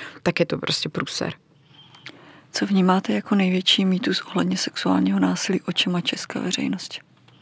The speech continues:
Speaker 1: To, že se za to může sama. Za znásilnění si nikdo sám nemůže.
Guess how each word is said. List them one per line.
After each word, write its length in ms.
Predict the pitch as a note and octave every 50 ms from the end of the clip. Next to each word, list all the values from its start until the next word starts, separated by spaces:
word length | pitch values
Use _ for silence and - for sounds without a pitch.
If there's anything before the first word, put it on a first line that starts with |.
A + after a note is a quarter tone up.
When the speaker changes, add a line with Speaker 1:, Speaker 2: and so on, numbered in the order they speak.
| - - - - - - - - - _ - _ _ _ _ _ _ _ _ - -
Speaker 1:
To, 120 | - G3+ F#3
že 120 | D#3+ D#3+
se 140 | - - F3+
za 100 | F3 E3+
to 120 | - F3
může 220 | E3+ E3 D#3+ E3 D#3+
sama. 320 | - - E3 D#3+ D#3 D#3 - _ _ _ _ _ _ _ _ _ _ _ _ _ _ _ _ _ _ - _ _ _ _ _ _ _ _ - -
Za 80 | F3+
znásilnění 560 | E3 F3 E3+ E3 D#3+ - - E3+ E3 D#3+ D#3+
si 140 | D#3 - -
nikdo 220 | E3 D#3+ D#3 D#3 D3+
sám 260 | - - E3 D#3 D#3
nemůže. 360 | D3+ D3+ D3+ D3+ D3+ F3